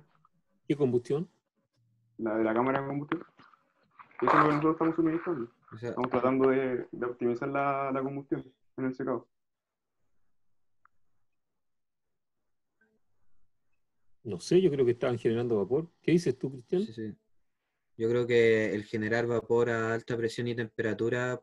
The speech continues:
Speaker 3: puede ser un riesgo, además de que necesitamos a alguien que pueda manejar esa caldera.
Speaker 1: Bueno, el tema parece que después que todos estuvimos conversando no, no, no quedó claro. El pr-, principal problema de usted es la interferencia operacional.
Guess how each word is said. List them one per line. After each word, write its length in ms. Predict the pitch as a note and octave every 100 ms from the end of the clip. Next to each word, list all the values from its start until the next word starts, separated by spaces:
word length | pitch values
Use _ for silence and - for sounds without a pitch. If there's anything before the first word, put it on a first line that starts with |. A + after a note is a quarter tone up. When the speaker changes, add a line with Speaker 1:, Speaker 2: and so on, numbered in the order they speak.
| -
Speaker 3:
puede 160 | B2
ser 180 | A#2+ A#2+
un 140 | B2
riesgo, 320 | A#2 B2+ C3 B2
además 260 | A#2 A2+
de 100 | B2
que 60 | A#2
necesitamos 600 | A2+ A2 G#2+ A2 B2 A#2+
a 40 |
alguien 220 | A#2+ B2 A2+
que 160 | A2+
pueda 220 | G#2+ B2
manejar 320 | B2+ C3 C3 C3+
esa 180 | C3
caldera. 360 | C#3+ D3 C#3+ G2+ - _ _ _ _ _ _ _ _ _ _
Speaker 1:
Bueno, 260 | B2 A#2 G#2 _
el 120 | B2 A2+
tema 460 | D#3 D#3+ F3 E3+
parece 340 | C#3+ C3+ - C#3+
que 300 | C3 B2+ A2+
después 320 | A#2 - C3
que 140 | -
todos 260 | B2+ C3+ D3 - _ _
estuvimos 280 | - D3 C#3+
conversando 560 | C#3 C3 - D#3 D#3
no, 320 | C#3+ C3+ C3 C3
no, 260 | B2+ B2
no 100 | A#2+
quedó 200 | A2+ C3+
claro. 360 | C3 D#3+ A#2+ G#2 _ _ _ _
El 80 | -
pr-, 240 | A#2 C#3+ D#3
principal 400 | D3 C3+ D#3 G3+
problema 300 | A#3+ G#3 G#3+
de 60 |
usted 200 | F#3 -
es 60 | G#3
la 60 | F#3+
interferencia 600 | F3 E3+ D#3 D#3 F3+ G3
operacional. 600 | D3 B2+ - G#2 D3+ -